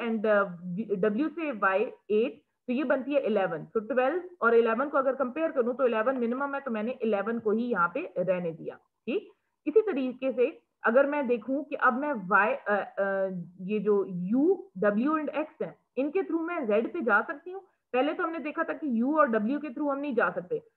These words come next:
लेकिन अगर, अ, मैं X को देखूं तो एक्स के साथ Z directly connected है। ठीक है,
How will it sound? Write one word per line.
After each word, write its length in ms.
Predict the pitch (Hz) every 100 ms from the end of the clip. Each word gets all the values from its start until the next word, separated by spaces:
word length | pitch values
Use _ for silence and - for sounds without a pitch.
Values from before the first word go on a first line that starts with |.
| _
लेकिन 240 | 220 311
अगर, 220 | 311 294 311
अ, 280 | 240 247
मैं 220 | 226 262 -
X 200 | - -
को 120 | 392
देखूं 340 | 240 214 285
तो 80 | -
एक्स 360 | - 285 359 -
के 80 | 381
साथ 420 | 302 269 262 196
Z 220 | 220 226
directly 400 | 208 208 214 269
connected 420 | 220 180 160 165
है। 60 | - _ _ _ _
ठीक 120 | 180
है, 240 | 269 415